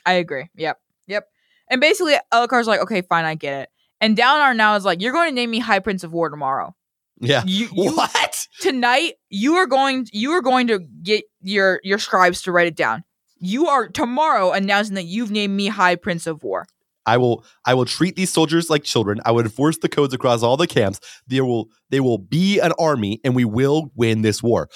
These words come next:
Speaker 1: Yes.
Speaker 2: All of the, all of the one gem hearts will come to you first,
Speaker 1: Yep.
Speaker 2: and then you, as the king, and all of your kindness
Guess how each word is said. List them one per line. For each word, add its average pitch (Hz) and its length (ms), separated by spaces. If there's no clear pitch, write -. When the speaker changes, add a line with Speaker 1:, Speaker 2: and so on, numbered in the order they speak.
Speaker 1:
Yes. 165 140
Speaker 2:
All 160 240
of 190 180
the, 180 300
all 156 200
of 165 140
the 160 80
one 139 500
gem 117 220
hearts 170 320
will 120 100
come 135 220
to 123 100
you 113 260
first, 101 480
Speaker 1:
Yep. 190 220
Speaker 2:
and 131 120
then 117 260
you, 135 400
as 123 220
the 143 120
king, 117 460
and 120 120
all 123 220
of 135 80
your 165 80
kindness 113 500